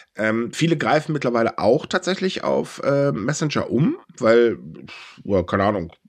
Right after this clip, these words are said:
sind's halt gewöhnt, man will halt überall erreichbar sein als Firma und so weiter. Ähm,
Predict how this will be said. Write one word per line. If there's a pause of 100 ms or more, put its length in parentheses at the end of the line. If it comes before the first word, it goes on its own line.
(200)
sind's
halt
gewöhnt,
man
will
halt
überall
erreichbar
sein
als
Firma
und
so
weiter. (680)
Ähm,